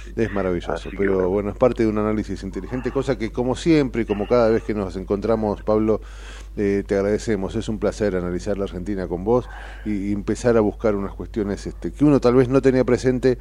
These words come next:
Speaker 2: y, por ejemplo, esta cuestión que nos comentás de Cristina me parece muy,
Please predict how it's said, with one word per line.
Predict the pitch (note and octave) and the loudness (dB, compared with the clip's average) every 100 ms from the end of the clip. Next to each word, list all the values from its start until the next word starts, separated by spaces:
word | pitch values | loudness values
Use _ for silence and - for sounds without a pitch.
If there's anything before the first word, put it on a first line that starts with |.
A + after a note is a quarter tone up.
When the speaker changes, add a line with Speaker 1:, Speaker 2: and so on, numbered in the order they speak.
| - - - | -6 -16 -8
Speaker 2:
y, | B2 | -6
por | A#2+ A#2 | 0 0
ejemplo, | A2 A#2+ G#2 G#2+ | 2 -2 0 0
esta | G#2 | 0
cuestión | F#2 E2+ G#2+ G2+ | -4 -2 -2 0
que | F#2 | -4
nos | F2 | -4
comentás | F#2 F2+ F#2 | -6 -4 -4
de | F#2 | -4
Cristina | F#2 F#2 G2+ F2 | -6 -6 -6 -6
me | F2+ | -4
parece | F2+ E2+ - | -2 -4 -4
muy, | F2 F2 D#2 | -6 -6 -8